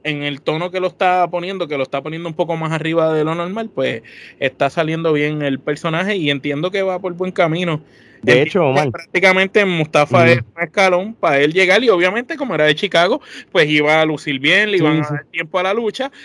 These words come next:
Speaker 1: aunque como quiera al final, pues se sabía que iba a perder.
Speaker 2: De, de hecho, mencionas a John Cena, este, casualmente hoy, seis de junio, en el Monday Night Raw, anunciaron que para el veintisiete de junio,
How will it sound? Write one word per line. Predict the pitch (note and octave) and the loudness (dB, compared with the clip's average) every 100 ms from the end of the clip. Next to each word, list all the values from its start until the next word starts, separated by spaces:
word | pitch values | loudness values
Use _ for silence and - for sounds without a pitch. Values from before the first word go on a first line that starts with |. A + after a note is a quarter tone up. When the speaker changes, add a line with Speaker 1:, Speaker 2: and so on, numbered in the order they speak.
| - | -8
Speaker 1:
aunque | G3 A#3 B3 | -6 -2 -2
como | G#3 D#3 | -4 -8
quiera | D#3 D3+ | -4 -2
al | D3+ | -2
final, | D3 E3+ A3+ | -6 -8 -10
pues | C#4 | -12
se | F#3 | -8
sabía | D3 C#3+ | -4 -4
que | C#3 | -4
iba | C#3+ | -4
a | - | -6
perder. | A#2+ D#3+ D3 _ _ - - | -8 -12 -14 _ _ -20 -12
Speaker 2:
De, | - - | -6 -2
de | B2 B2 | 2 2
hecho, | D#3 - A2+ - - | 0 -2 -4 -4 -8
mencionas | D2+ A2 G#2+ A2+ B2 D3+ | -2 2 2 0 -2 -2
a | C#3+ | -2
John | D3 C3+ | -2 -4
Cena, | D3 C#3+ G#2+ F#2+ | -6 -4 -4 -6
este, | - G2+ - G2+ | -8 -8 -6 -4
casualmente | G2 F#2+ G#2 G#2+ B2+ B2+ A2+ - | -4 -2 0 0 0 0 -4 -2
hoy, | - A#2+ C3+ C3 B2 | 2 4 4 0 -6
seis | - A2+ A#2+ | -4 -2 0
de | A#2+ | -2
junio, | A#2+ B2 A#2+ | -2 -2 -2
en | A2 | -2
el | |
Monday | G#2 G#2 A2 A#2 | -2 -2 -2 -2
Night | A#2 A2+ | 0 0
Raw, | A2+ B2+ C3+ _ _ - | 2 0 -2 _ _ -4
anunciaron | G2 F#2+ - G2 A2 | -2 -2 0 0 0
que | G#2+ A2+ | -2 -4
para | G#2 G2+ F#2+ F2+ F2+ F2 F2+ F2+ | -2 0 0 0 0 -2 -2 -2
el | E2+ | -2
veintisiete | F#2 F#2 F2 - F2+ F2 E2+ - - G2 G2+ A#2 | -2 -2 -4 -4 -4 -2 -6 -8 -4 0 2 2
de | A#2 | 2
junio, | A2+ A#2 B2+ A#2+ G#2+ | 4 4 4 4 2